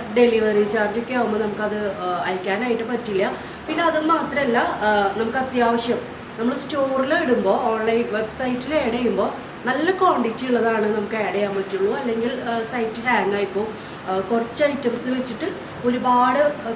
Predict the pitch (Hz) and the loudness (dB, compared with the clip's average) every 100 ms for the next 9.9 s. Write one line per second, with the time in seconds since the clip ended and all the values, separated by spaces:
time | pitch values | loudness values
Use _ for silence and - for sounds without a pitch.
0 | - 247 240 220 208 208 247 233 208 302 | -4 -2 -2 0 -2 -2 -2 -2 0 -4
1 | - - - - 277 262 285 285 226 220 | -6 -12 -10 -4 -2 -2 -2 0 2 2
2 | 208 175 262 - - - - - 254 277 | 2 0 -2 -4 -12 -14 -10 -6 -2 -2
3 | 294 302 285 277 254 233 262 370 240 226 | 0 -2 -4 -4 2 4 4 0 -2 -2
4 | 226 233 233 214 214 226 214 196 220 262 | -2 0 0 0 2 2 2 0 0 -2
5 | 214 196 - 240 190 202 202 180 247 - | 0 0 0 2 2 2 2 0 -2 -6
6 | - - - - 254 320 294 294 302 330 | -12 -12 -14 -8 -4 -2 -2 -2 -2 -2
7 | 320 311 302 269 214 220 214 240 285 294 | 0 0 0 0 0 0 0 -2 -2 -2
8 | 277 294 285 247 302 381 233 254 240 240 | -2 0 2 2 2 0 0 0 2 2
9 | 262 269 240 254 233 196 175 208 | 0 -2 -4 -2 0 0 0 -2